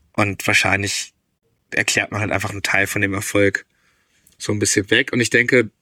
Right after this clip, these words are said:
dass man nochmal dann sagen kann, das habe ich, glaub ich, auch schon mal erwähnt, und das trifft dann vielleicht auf den Bayern-Dusel auch zu,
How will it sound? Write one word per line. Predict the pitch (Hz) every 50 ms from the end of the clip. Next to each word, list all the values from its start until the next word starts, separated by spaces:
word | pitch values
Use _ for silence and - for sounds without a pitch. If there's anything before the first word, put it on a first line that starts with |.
| _
dass | - 117 113 -
man | 120 107
nochmal | 107 110 113 107
dann | 101 - 104 107 101
sagen | 98 117 107 123 135 135
kann, | 131 113
das | 104 -
habe | 107
ich, | 104 -
glaub | - 104 -
ich, | -
auch | - -
schon | - - 120
mal | 117 113
erwähnt, | 110 110 117 117 110 107 - - - - - - -
und | - 107 98
das | 104 -
trifft | - 123 - -
dann | 113 107
vielleicht | 98 - 107 - -
auf | 107
den | 107 101 98
Bayern-Dusel | 110 - 104 104 107 104 101
auch | 98 113 123
zu, | - - - 123 113